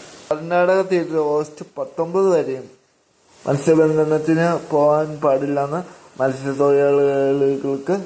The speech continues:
മുന്നറിയിപ്പുണ്ട്. രണ്ടാമത്തെ പ്ര-, പ്രധാനപ്പെട്ട അറിയിപ്പ്, ജി എസ് ടി രംഗത്ത് വൻ പരിഷ്കരണവുമായി നരേന്ദ്രമോദി സർക്കാർ.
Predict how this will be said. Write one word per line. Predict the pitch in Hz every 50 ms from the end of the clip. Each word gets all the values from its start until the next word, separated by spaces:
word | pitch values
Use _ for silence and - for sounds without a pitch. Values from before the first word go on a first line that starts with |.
| - - -
മുന്നറിയിപ്പുണ്ട്. | 127 135 135 135 131 127 131 131 131 - - 135 127 127 127 143
രണ്ടാമത്തെ | 135 - - - - - - - - - - - - - - - - - - - - - 170 170 180 180 185 208
പ്ര-, | 196 196 - - 160 175 165 160 160 156 151 147 - -
പ്രധാനപ്പെട്ട | 156 156 151 151 151 147 151 143 151 143 -
അറിയിപ്പ്, | 147 143 135 139 139 139 156
ജി | 165 147 143 143 147 156 156
എസ് | 151 156 - -
ടി | 196 190 180 - - - _ _ _ -
രംഗത്ത് | 147 147 147 151 147 147 156
വൻ | 156 151 151 147 151 156 156 139 117 - - _ _ -
പരിഷ്കരണവുമായി | 139 131 139 139 139 - - - _ - 147 143 143 143 143 139 139 147 151 156 147 147 139 135 143 160 175 - - - _ _ _ 127
നരേന്ദ്രമോദി | 143 143 151 147 147 147 151 156 151 156 156 151 147 147 147 151 160 160 156 - - - - - - - - -
സർക്കാർ. | 143 117 - - - 120 107